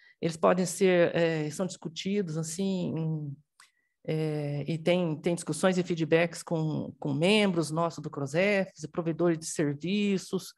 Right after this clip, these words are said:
que eles fazem o quê? Fazem toda essa discussão pra, pra que tenham uma melhor forma de estar registrando o livro, livros, tá? E depositar capítulos de livros também, é, editados, é especialmente útil para representar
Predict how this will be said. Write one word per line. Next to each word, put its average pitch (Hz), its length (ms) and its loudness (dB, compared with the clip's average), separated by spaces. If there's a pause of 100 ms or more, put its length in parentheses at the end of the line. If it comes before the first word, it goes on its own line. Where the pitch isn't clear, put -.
(480)
que 180 120 2
eles 190 200 4
fazem 190 320 6
o 196 60 2
quê? 156 220 0
Fazem 185 320 2
toda 233 280 2
essa 220 140 -4
discussão 196 420 -4
pra, 220 200 -4 (260)
pra 220 320 2 (140)
que 226 420 -2 (340)
tenham 214 400 4
uma 185 200 4
melhor 190 500 4
forma 196 400 -2
de 208 80 -6
estar 196 340 -4
registrando 208 560 -4
o 269 40 0
livro, 190 360 -2 (1040)
livros, 143 420 -4
tá? 156 300 -6 (380)
E 226 340 4
depositar 214 580 6
capítulos 190 480 0
de 196 120 0
livros 220 400 0
também, 185 600 0
é, 147 600 0
editados, 165 520 2
é 190 40 6
especialmente 196 640 -2
útil 220 240 -2
para 208 160 4
representar 196 600 2